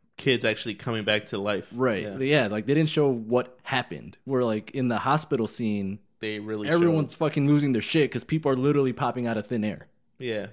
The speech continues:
Speaker 1: And poor lady is like, "Oh, where's my mom?" And the lady's like, "Oh, no, like, I, we don't have time for that right
Speaker 2: Yeah.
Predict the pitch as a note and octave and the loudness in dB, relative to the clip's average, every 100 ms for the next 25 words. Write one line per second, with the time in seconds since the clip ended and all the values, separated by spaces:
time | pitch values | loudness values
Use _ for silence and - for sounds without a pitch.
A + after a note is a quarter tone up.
0 | - G3 D3+ - F3 D#3 E3+ F3+ D#3+ D3 | -4 -2 0 0 0 2 2 2 2 2
1 | F#3+ F#3 D#3+ D3 F#3 F3+ F3+ F#3+ F#3 C#3+ | 2 2 2 0 0 2 2 4 4 2
2 | C#3+ C#3 D3 C#3 B2+ B2 D3+ D3+ D3 C3 | -2 -4 -4 -2 -2 0 0 0 0 0
3 | A#2+ A#2+ B2 B2 C#3 D#3 C#3 D3 C#3 C3 | -2 -4 -6 -6 -6 -4 -4 -4 -4 -4
4 | A2 A2 A#2+ | -4 -2 0